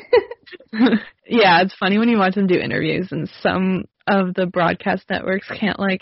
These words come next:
actually say the name <laughs> or they have to put it on the screen every time. Anyway, yeah, we're gonna have an episode soon about that. But also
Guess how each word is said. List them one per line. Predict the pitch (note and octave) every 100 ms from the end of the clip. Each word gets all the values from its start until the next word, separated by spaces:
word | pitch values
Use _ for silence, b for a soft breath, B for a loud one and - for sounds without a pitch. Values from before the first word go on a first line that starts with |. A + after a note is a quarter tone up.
| -
actually | - - - - G#3 G#3 G#3 G#3 - - - -
say | D3+ F#3
the | F#3+
name | E3+ A3 C4+ C#4 C4+ C#4 D4 F4+
<laughs> | - - -
or | - G#3+
they | A3+
have | B3 A3
to | A#3
put | - A3
it | G#3+
on | F#3+
the | F#3+
screen | G3+ - F3 F3+
every | F#3 G3
time. | A#3 A3 G#3+ B3 b b
Anyway, | G#3 G3 E3+ F#3 - b -
yeah, | G3
we're | F#3+
gonna | G3+ B3+
have | C4+
an |
episode | A#3 A3+ B3+ A#3
soon | C4
about | D4 - G3
that. | - F3+ - _ -
But | F#3 - - _
also | A3 B3+ D#4 C#4 A#3